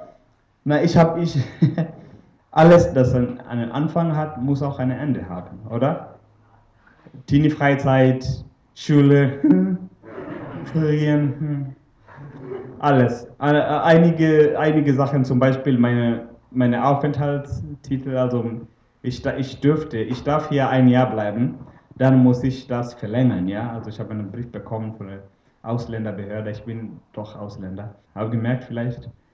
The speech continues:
Ja, also, und sie haben gesagt, ja, du, du sollst zu uns kommen, dass wir deine Aufenthalts-, äh, verlängern können. Also was gut ist, sie haben gesagt, ich darf das verlängern, ja? Nicht, ja, lieber Herr Oma,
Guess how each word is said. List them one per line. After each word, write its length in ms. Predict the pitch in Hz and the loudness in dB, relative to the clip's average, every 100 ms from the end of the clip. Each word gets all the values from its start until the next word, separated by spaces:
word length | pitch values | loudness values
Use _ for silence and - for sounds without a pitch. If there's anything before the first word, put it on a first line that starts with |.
| _ _ | _ _
Ja, 240 | 120 131 135 | 2 2 4
also, 460 | 139 135 135 135 - - - - - - - 151 | 4 4 4 0 -4 -10 -10 -10 -10 -10 -2 6
und 220 | 160 160 | 6 6
sie 260 | 131 143 | 4 4
haben 140 | 151 156 | 4 4
gesagt, 360 | 143 151 151 | 4 4 2
ja, 580 | 147 147 147 147 147 - - - - - 127 | 2 4 6 4 2 -4 -12 -20 -20 -20 -14
du, 80 | 143 - - | -12 -12 -6
du 180 | 135 | 4
sollst 300 | 127 147 160 | 6 6 4
zu 120 | - 135 | 0 2
uns 240 | 160 160 | 2 2
kommen, 380 | 165 156 156 143 | 2 2 2 2
dass 240 | 123 - | 0 0
wir 440 | 117 117 117 110 - | 0 2 2 -2 -4
deine 400 | 117 117 110 110 | 0 0 -2 0
Aufenthalts-, 560 | 127 127 113 110 101 - | 0 0 -2 -4 -8 -12
äh, 480 | - - - _ | -14 -18 -20 _
verlängern 500 | - 110 127 127 107 | -12 -2 2 2 0
können. 300 | 104 95 95 | -6 -12 -10
Also 320 | 104 104 101 - - | -10 -8 -8 -10 -10
was 240 | 113 110 | -8 -4
gut 180 | 139 131 | -2 0
ist, 140 | 123 - | -2 -2
sie 120 | 110 | -4
haben 140 | 107 | -4
gesagt, 460 | 104 104 107 - - | -6 -6 -6 -8 -12
ich 200 | 110 - | -12 -6
darf 180 | 127 110 | -4 -4
das 220 | 113 104 | -6 -6
verlängern, 480 | 107 101 104 95 101 | -6 -8 -8 -10 -10
ja? 80 | 104 - _ _ _ _ - | -12 -14 _ _ _ _ -8
Nicht, 220 | 113 117 | -8 -4
ja, 300 | 120 117 98 | -2 -2 -4
lieber 360 | 113 123 123 | -2 0 2
Herr 220 | 123 120 113 | 2 0 -2
Oma, 500 | 113 110 98 - | -2 -2 -6 -10